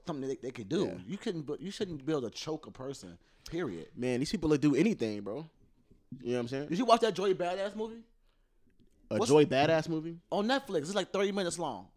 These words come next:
Speaker 2: Nah, I ain't watched that shit.
Speaker 1: You know
Speaker 2: It's
Speaker 1: what
Speaker 2: like
Speaker 1: I'm
Speaker 2: a
Speaker 1: saying?
Speaker 2: documentary?
Speaker 1: No, it's like a thirty-minute movie where he gets, he gets killed by the police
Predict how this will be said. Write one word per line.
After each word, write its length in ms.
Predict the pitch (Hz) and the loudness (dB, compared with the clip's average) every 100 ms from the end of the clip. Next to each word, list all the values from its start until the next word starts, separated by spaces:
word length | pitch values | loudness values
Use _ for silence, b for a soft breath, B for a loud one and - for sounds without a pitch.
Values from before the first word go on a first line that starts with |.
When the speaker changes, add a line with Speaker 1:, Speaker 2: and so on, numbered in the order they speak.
| _ | _
Speaker 2:
Nah, 320 | 107 104 101 | -8 -6 -2
I 60 | 110 | 0
ain't 100 | 104 | -2
watched 140 | 101 | -4
that 100 | 98 | -12
shit. 180 | - 95 _ _ _ _ _ _ _ _ - | -18 -20 _ _ _ _ _ _ _ _ -8
Speaker 1:
You 40 | |
know 60 | 160 | 0
Speaker 2:
It's 80 | 170 | 2
Speaker 1:
what 80 | 147 | 4
Speaker 2:
like 20 | |
Speaker 1:
I'm 60 | |
Speaker 2:
a 20 | 160 | 6
Speaker 1:
saying? 100 | 160 | 6
Speaker 2:
documentary? 420 | 139 156 185 208 - - | 8 6 6 2 -10 -8
Speaker 1:
No, 280 | 131 196 262 | -4 0 0
it's 80 | 240 | 0
like 100 | 185 | -4
a 40 | |
thirty-minute 420 | - 175 190 190 185 | 0 2 2 0 2
movie 240 | 190 160 | 2 4
where 280 | 131 123 117 B - | 4 2 0 B -6
he 160 | 185 | -4
gets, 240 | 156 165 - - | 0 0 -2 -12
he 200 | 143 160 | -10 -2
gets 180 | 160 - | -2 -2
killed 260 | - 165 | -2 0
by 100 | 143 | 0
the 80 | 139 | -2
police 300 | - 147 | -4 -4